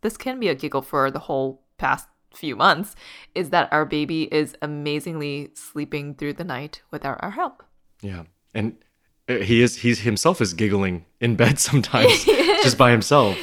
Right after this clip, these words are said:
Speaker 1: Yeah,
Speaker 2: It's
Speaker 1: and
Speaker 2: amazing.
Speaker 1: our, our baby was, like, not a good sleeper. I
Speaker 2: Not a good
Speaker 1: remember
Speaker 2: sleeper.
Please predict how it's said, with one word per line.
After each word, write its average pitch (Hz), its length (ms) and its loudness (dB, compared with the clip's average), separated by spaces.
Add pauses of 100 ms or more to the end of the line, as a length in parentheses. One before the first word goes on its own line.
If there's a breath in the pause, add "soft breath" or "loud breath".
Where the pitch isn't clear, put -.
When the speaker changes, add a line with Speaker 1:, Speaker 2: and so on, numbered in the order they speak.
(140)
Speaker 1:
Yeah, 247 420 4
Speaker 2:
It's 208 80 2
Speaker 1:
and 220 80 0
Speaker 2:
amazing. 185 480 4
Speaker 1:
our, 254 160 6
our 262 60 2
baby 262 340 -2
was, 208 180 0
like, 185 220 -4
not 190 720 2
a 180 80 -4
good 151 320 -4
sleeper. 139 560 -8
I 120 40 -4
Speaker 2:
Not 151 40 -2
a - 20 -2
good 151 80 -4
Speaker 1:
remember 170 360 2
Speaker 2:
sleeper. 92 300 -14